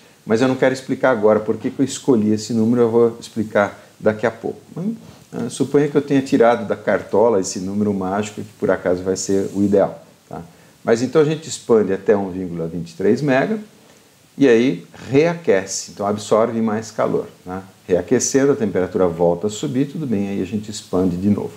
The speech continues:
tá? E aí o ciclo, o resto é igualzinho. Repara que eu peguei os mesmos pontos máximo e mínimo pra gente poder fazer a comparação,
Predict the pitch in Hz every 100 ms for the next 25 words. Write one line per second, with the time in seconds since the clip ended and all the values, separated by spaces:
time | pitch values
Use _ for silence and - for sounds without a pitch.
0 | - - - 85 85 107 92 95 - 95
1 | 92 98 85 - - - 85 92 85 -
2 | 90 98 104 - - - _ _ - 107
3 | 107 - - 117 104 98 87 110 107 101
4 | - - 98 90 85 82 - 101 92 85
5 | - 87 98 107 113 139 139 135 120 127
6 | - 101 95 98 - - _ - 90 95
7 | 90 95 90 98 90 - -